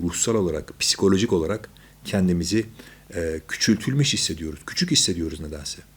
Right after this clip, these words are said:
İşte bu filmde böyle bir atmosferde geçiyor. Küçük insanlar acaba gücü ellerinde tutabilecekler mi? Aynı bizim hayatımız gibi. Biz de hayatımızda ezilmiş hissediyoruz ve güç ne zaman gelecek?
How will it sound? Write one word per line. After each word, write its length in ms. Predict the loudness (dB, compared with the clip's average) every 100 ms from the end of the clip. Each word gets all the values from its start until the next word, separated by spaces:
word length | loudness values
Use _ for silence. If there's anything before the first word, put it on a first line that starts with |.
| -20 -20 -20 -20 -12
İşte 200 | -4 0
bu 80 | 2
filmde 340 | 2 4 4
böyle 200 | 6 6
bir 40 | 4
atmosferde 580 | 0 -2 -2 -2 -4 -4
geçiyor. 340 | -6 -8 -12 -16 -20 -20 -20 -20 -20 -20 -20 -14 -4
Küçük 340 | -2 -2 -4
insanlar 600 | -4 -4 -4 -4 -2 -4 -8 -20 -20 -6 0
acaba 640 | 2 2 2 0 -2 -8 -20 -20 -16 -8
gücü 440 | -2 4 4 2 2
ellerinde 440 | 4 4 4 -2
tutabilecekler 640 | -2 -2 -2 -2 -4 -6 -6
mi? 180 | -8 -14 -20 -20 -2
Aynı 240 | 2 4 2
bizim 180 | 0
hayatımız 520 | -2 -2 -4 -4 -6 -6
gibi. 160 | -10 -12 -20 -4 0
Biz 160 | 2
de 60 | 4
hayatımızda 680 | 2 0 -2 -6 -6 -10 -12 -20 -20 -2
ezilmiş 480 | 2 4 4 4 4
hissediyoruz 600 | 2 0 -2 -4 -4 -10 -18 -20 2
ve 140 | 2 2 -10 -6
güç 300 | 4 4 6
ne 120 | 4
zaman 320 | 6 6 4 2
gelecek? 480 | 0 -4 -8 -12